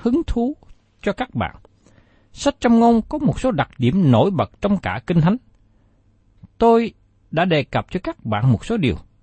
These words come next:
Các bạn có thể tìm ra một số điều khác nữa. Có thể các bạn tìm được một vài lời châm ngôn từ nơi bạn hữu, nhưng các bạn không thể nào kể nó như các lời châm ngôn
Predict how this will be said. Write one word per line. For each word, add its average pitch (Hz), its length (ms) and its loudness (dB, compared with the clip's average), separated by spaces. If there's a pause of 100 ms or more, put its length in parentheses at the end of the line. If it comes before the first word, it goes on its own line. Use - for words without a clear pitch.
(240)
Các - 220 -6
bạn 135 260 0
có 147 120 -4
thể 147 240 -4 (100)
tìm 139 300 2
ra 202 160 2
một 147 260 0
số 311 340 -4
điều 143 360 -2
khác - 220 -4
nữa. 117 180 4 (1400)
Có 269 120 -2
thể 160 240 0
các - 240 -12
bạn 131 380 0
tìm 147 260 2
được 139 260 -2
một 143 220 -8
vài 139 280 2
lời 131 260 2
châm 208 260 0
ngôn 196 320 4
từ 131 160 2
nơi 180 180 4
bạn 110 260 -2
hữu, 117 280 0 (480)
nhưng 196 140 2
các - 240 -8
bạn 104 260 -2
không 202 240 -2
thể 139 200 -4
nào 135 400 0
kể 92 180 -4
nó 170 340 0
như 175 120 2
các - 220 -8
lời 117 220 0
châm 143 280 0
ngôn 139 220 2